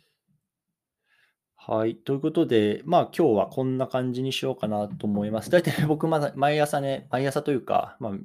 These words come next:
あ、あの、日本の皆さんにとっては夜かな、なんですけれども、大体まあ、十分、十五分、まあ、二十分ぐらいかな、こうやってこう、一人でスペースで話してることが多いので、もしね、あの、Twitterのフォローとか、あの、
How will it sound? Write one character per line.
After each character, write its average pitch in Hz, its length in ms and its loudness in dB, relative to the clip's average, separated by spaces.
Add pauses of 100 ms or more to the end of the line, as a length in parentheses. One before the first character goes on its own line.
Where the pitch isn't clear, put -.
あ、 107 100 -2
あ 101 40 -2
の、 101 140 -4
日 113 60 -2
本 127 120 -2
の 127 100 -2
皆 135 160 0
さ 110 100 -2
ん 98 40 -4
に 95 60 -10
と 107 80 -6
っ 101 40 -10
て - 160 -8
は 95 60 -2
夜 104 220 0
か - 100 -12
な、 - 160 -12 (300)
な 104 100 -6
ん 101 60 -4
で 98 80 -8
す - 100 -14
け 113 100 -6
れ 113 40 -4
ど 139 60 -4
も、 170 100 -4
大 135 160 0
体 147 140 -4
ま 135 80 2
あ、 107 60 -2
十 120 120 0
分、 107 320 -4
十 107 160 0
五 113 80 2
分、 98 120 -8 (520)
ま 117 60 -2
あ、 - 0 -
二 98 100 -2
十 123 140 -2
分 170 180 -4
ぐ 190 60 4
ら 180 80 4
い - 40 -6
か 104 80 2
な、 95 100 0
こ - 100 -16
う - 60 -4
や - 40 -8
っ - 20 -20
て 104 140 -6
こ 101 140 -6
う、 - 20 -4
一 - 160 0
人 107 80 0
で 98 200 -4 (600)
ス - 120 -14
ペ 123 120 -2
ー - 20 0
ス - 100 -8
で 113 60 -2
話 101 260 -2
し - 40 -16
て 104 80 -4
る 101 80 -6
こ 101 100 -10
と 107 100 -6
が 95 120 -4
多 110 160 0
い 101 40 -4
の 101 140 -8
で、 107 220 -2 (180)
も 175 80 -2
し 113 140 -2
ね、 104 120 0
あ 104 280 0
の、 101 320 -2
Twitter 107 300 -4
の 104 180 -2
フ - 80 -6
ォ 123 60 0
ロ 101 80 0
ー - 40 -6
と - 80 -14
か、 - 380 -10
あ 95 260 -4
の、 - 580 -6